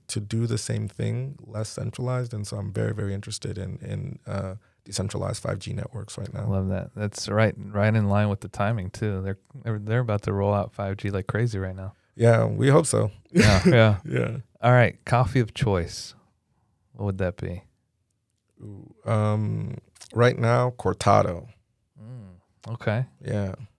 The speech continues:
Speaker 2: Uh, where do you find that?
Speaker 1: Uh, any non-corporate coffee shop.
Speaker 2: Yeah, they've got
Speaker 1: Yeah,
Speaker 2: it.
Speaker 1: they all know. They all know what to do.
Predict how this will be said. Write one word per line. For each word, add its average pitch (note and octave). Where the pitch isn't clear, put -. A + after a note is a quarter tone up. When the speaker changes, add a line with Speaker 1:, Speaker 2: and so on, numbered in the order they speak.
Speaker 2:
Uh, A2
where A2+
do C3
you B2+
find A2+
that? E2
Speaker 1:
Uh, G#2
any B2
non-corporate A2
coffee G#2
shop. F#2+
Speaker 2:
Yeah, A#2
they've A2
got G#2+
Speaker 1:
Yeah, G#2
Speaker 2:
it. A2+
Speaker 1:
they A2+
all A2
know. G#2+
They G#2+
all G#2+
know G#2
what G2+
to -
do. G2+